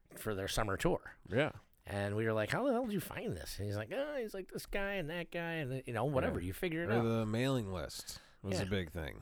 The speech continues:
Speaker 1: Yeah,
Speaker 2: You know what I
Speaker 1: mailing list
Speaker 2: mean?
Speaker 1: was
Speaker 2: Like,
Speaker 1: a big thing back then, yeah.
Speaker 2: you know, you'd get a, a fucking, like, a, a magazine from the band. Like, with,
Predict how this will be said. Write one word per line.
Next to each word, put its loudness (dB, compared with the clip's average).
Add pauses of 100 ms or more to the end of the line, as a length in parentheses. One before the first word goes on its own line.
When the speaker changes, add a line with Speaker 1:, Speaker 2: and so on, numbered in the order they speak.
Speaker 1:
Yeah, 2
Speaker 2:
You 2
know 4
what 4
I 4
Speaker 1:
mailing 4
list 4
Speaker 2:
mean? 4
Speaker 1:
was 6
Speaker 2:
Like, 4
Speaker 1:
a 4
big 0
thing -2
back -2
then, -4
yeah. 0
Speaker 2:
you 0
know, 0
you'd 0
get 2
a, 2
a 0
fucking, 0
like, 0
a, 2 (580)
a -4
magazine 0
from -4
the -2
band. 0
Like, -2
with, 2